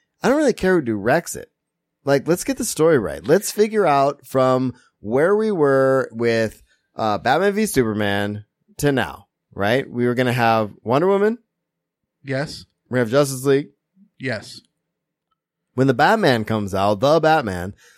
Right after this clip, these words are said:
Speaker 1: let's make it the Batman. Let's make it the quintessential Batman, what we want.
Speaker 2: Exactly.
Speaker 1: Right?
Speaker 2: And, you know, honestly, I, I will, I'll be okay with, if Zack Snyder wants to come back and do it, as long as two things happen.
Speaker 1: Okay.
Speaker 2: They, that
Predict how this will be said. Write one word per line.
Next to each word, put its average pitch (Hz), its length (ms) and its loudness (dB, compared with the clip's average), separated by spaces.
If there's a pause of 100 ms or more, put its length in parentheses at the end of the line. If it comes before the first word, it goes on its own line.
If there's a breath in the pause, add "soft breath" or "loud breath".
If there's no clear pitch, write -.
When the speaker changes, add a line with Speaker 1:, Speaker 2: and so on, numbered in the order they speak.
Speaker 1:
let's 196 220 -2
make 214 200 0
it - 280 -4
the 175 180 2
Batman. 160 460 0
Let's 143 160 -2
make 185 160 2
it 190 120 0
the 175 80 -4
quintessential 180 540 0
Batman, 113 520 -2
what 127 180 -4
we 135 120 0
want. 120 300 -2 (200)
Speaker 2:
Exactly. 135 420 -2
Speaker 1:
Right? 147 240 0 (160)
Speaker 2:
And, 180 140 0
you 202 180 -4
know, 208 80 -2
honestly, 196 400 -4 (240)
I, 180 180 0
I 185 140 2
will, 226 160 0
I'll 196 140 0
be 220 200 -2
okay 185 240 2
with, 156 160 0 (220)
if 151 240 -4
Zack 143 220 -2
Snyder 135 260 -6
wants 123 220 -6
to 131 80 -16
come 123 160 -6
back 113 240 -10
and 113 100 -12
do 92 100 -14
it, 80 100 -20 (600 soft breath)
as 139 240 2
long 175 300 2
as 143 100 -6
two 185 140 -4
things 151 260 -2
happen. 123 420 -6 (400)
Speaker 1:
Okay. 92 300 -4
Speaker 2:
They, 135 440 0
that 131 340 -4